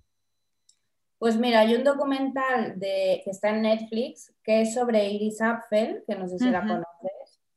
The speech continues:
Speaker 2: Sí,
Speaker 1: que
Speaker 2: sí,
Speaker 1: vamos,
Speaker 2: me
Speaker 1: a mí me encanta esta
Speaker 2: me
Speaker 1: persona.
Speaker 2: encanta.
Speaker 1: No tiene, a nivel de estilo no tiene nada que ver con Non, pero a nivel de personalidad sí, es una
Speaker 2: Ujú.
Speaker 1: persona hecha a sí misma y es que es brutal, la amo. Y este
Speaker 2: Hombre, yo veo,
Speaker 1: documental
Speaker 2: yo veo a Iris con unos pendientes de Non, ¿eh?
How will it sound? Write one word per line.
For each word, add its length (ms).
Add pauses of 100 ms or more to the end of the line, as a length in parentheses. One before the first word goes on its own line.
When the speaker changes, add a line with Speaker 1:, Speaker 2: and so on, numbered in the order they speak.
(120)
Speaker 2:
Sí, 460
Speaker 1:
que 20
Speaker 2:
sí, 80
Speaker 1:
vamos, 160
Speaker 2:
me 160
Speaker 1:
a 40
mí 320
me 80
encanta 420
esta 200
Speaker 2:
me 60
Speaker 1:
persona. 380
Speaker 2:
encanta. 520
Speaker 1:
No 40
tiene, 160 (300)
a 80
nivel 260
de 80
estilo 400
no 140
tiene 120
nada 120
que 80
ver 160
con 260
Non, 260
pero 480 (120)
a 100
nivel 240
de 80
personalidad 760
sí, 360
es 160
una 120
Speaker 2:
Ujú. 80
Speaker 1:
persona 800
hecha 300
a 40
sí 180
misma 580
y 120
es 140
que 60
es 100
brutal, 540 (160)
la 220
amo. 320 (500)
Y 80
este 40
Speaker 2:
Hombre, 180
yo 180
veo, 100
Speaker 1:
documental 480
Speaker 2:
yo 80
veo 160
a 100
Iris 280
con 180
unos 220
pendientes 500
de 120
Non, 300
¿eh? 320